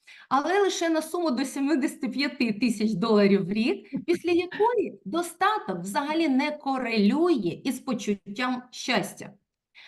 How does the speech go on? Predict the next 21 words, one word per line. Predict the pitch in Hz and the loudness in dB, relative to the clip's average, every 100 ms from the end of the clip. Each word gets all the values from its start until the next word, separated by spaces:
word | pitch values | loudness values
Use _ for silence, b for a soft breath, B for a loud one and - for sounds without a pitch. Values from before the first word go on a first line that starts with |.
| B B B _ - | B B B _ -2
Тому | 440 320 247 - - | 2 2 0 -4 -4
науковці | 330 330 403 415 392 | -2 0 0 2 0
пояснили | 381 339 359 370 220 196 202 | 2 2 2 0 2 4 2
більш | 220 269 | 0 -6
там | - 370 359 | -4 -4 2
детально, | 392 392 165 165 156 | 2 4 0 0 -8
що | 196 - 220 185 - - - | -10 -4 -2 -2 -6 -12 0
у | 269 | 2
найменш | 277 294 320 381 403 - - | 2 0 0 0 -2 -6 -16
щасливих | - - 320 320 - 285 294 240 175 190 202 220 | -14 -6 -4 -4 -6 -4 0 0 0 -2 -4 -4
людей | 254 208 277 294 330 _ _ B B B - | -4 -2 -4 -6 -10 _ _ B B B -6
рівень | 320 392 440 370 | 2 2 4 2
емоційного | 285 277 - 330 330 294 240 | 2 -2 0 0 2 0 0
благополуччя | 196 233 269 240 233 208 190 277 403 - - 165 - | 0 0 0 0 -2 0 0 2 -2 -4 -8 -10 -10
збільшується | 240 254 269 311 269 180 - 160 143 - 139 | -10 -8 -2 0 0 -2 -4 -8 -10 -10 -10
з | 165 | -8
доходом | 180 359 - 233 196 196 392 269 | -4 -4 -4 0 0 0 0 0
до | 226 | -2
ста | 208 - 247 320 - | -4 0 0 0 -2
тисяч | 196 170 - - - | -4 -4 -8 -12 -10
доларів. | 170 214 170 110 | -4 -2 -2 -6